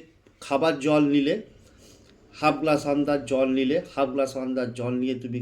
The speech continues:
কি করবে, একটা তুলসী পাতা সংগ্রহ করে রাখছো এবং তিনটে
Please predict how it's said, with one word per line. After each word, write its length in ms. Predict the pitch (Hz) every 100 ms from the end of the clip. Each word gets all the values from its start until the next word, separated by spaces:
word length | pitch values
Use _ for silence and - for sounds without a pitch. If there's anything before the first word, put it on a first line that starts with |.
| 117
কি 80 | 120
করবে, 220 | 143 143 139 113
একটা 160 | 117 113
তুলসী 300 | 123 127 123 139
পাতা 220 | 131 131
সংগ্রহ 340 | 123 131 123 127
করে 160 | 135
রাখছো 300 | 131 127 - 147 117
এবং 200 | 117 117 117 -
তিনটে 520 | 208 220 185 - 80